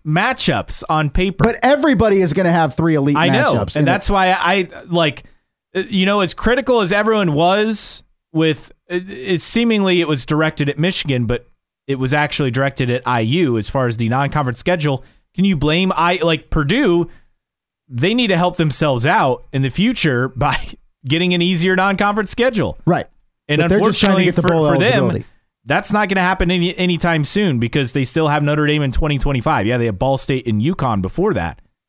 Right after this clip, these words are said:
Speaker 1: But, I, I mean, they need to help themselves out.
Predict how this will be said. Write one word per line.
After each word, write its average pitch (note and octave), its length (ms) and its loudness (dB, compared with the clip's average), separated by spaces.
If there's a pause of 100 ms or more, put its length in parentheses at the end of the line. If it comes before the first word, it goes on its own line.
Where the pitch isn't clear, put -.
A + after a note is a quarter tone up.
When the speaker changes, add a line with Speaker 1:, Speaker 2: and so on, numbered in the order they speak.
(320)
Speaker 1:
But, B2+ 280 -2 (460)
I, B2+ 120 -4
I C#3 120 0
mean, C3+ 200 0
they D#3+ 120 0
need G3+ 220 0
to C#3+ 100 0
help F3+ 280 -2
themselves C#3+ 440 0
out. E3 320 0